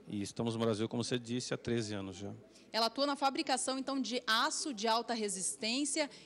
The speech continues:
Speaker 2: Então, é a matéria-prima pra fabricação dessas máquinas todas que a gente vê por aí.
Speaker 1: Isso, é uma, ela é, ela é produtora de aços carbonos de alta resistência,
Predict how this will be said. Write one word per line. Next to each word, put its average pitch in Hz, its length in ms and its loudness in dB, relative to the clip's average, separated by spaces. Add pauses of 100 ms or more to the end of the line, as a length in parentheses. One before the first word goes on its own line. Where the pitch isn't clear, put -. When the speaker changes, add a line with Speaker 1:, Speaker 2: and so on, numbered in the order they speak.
Speaker 2:
Então, 262 280 0
é 320 120 4
a 339 80 2
matéria-prima 339 1000 0 (160)
pra 294 200 2
fabricação 320 600 0
dessas 370 300 0
máquinas 269 400 0
todas 247 260 0
que - 60 -2
a 233 60 -2
gente 226 200 -4
vê 214 120 -2
por 208 120 0
aí. 185 300 6
Speaker 1:
Isso, - 240 0
é 113 80 2
uma, 120 300 2
ela 117 160 4
é, 123 300 4
ela 113 140 0
é 113 40 4
produtora 127 520 0
de 120 80 2
aços 117 560 2
carbonos 113 460 0
de 104 80 -2
alta 110 180 0
resistência, 117 680 -2